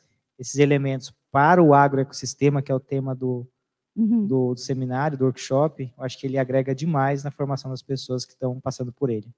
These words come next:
Speaker 2: E sim, eu acho que, e o importante disso aqui, a gente tá mostrando a importância que não é uma, um, não é, a pesquisa não é uma coisa,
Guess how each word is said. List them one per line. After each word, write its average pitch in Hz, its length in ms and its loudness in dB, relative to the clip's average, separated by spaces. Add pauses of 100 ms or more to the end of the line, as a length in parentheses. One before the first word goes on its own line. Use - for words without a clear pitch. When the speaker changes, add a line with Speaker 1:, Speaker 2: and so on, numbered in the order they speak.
Speaker 2:
E 233 120 0
sim, 247 340 4
eu 233 140 6
acho 262 240 4
que, 294 80 0
e 247 380 -4
o 240 100 0
importante 254 480 0
disso 233 280 -12
aqui, - 180 -10
a 254 40 -4
gente 233 200 -4
tá 254 80 -6
mostrando 233 360 -2
a - 20 0
importância 240 500 -4 (340)
que 254 140 -4
não 247 160 2
é 277 100 4
uma, 311 300 2
um, 240 240 -6
não 233 180 -4
é, 247 200 -2
a - 60 -8
pesquisa 247 440 -2
não 262 80 4
é - 20 2
uma 269 140 2
coisa, 254 380 0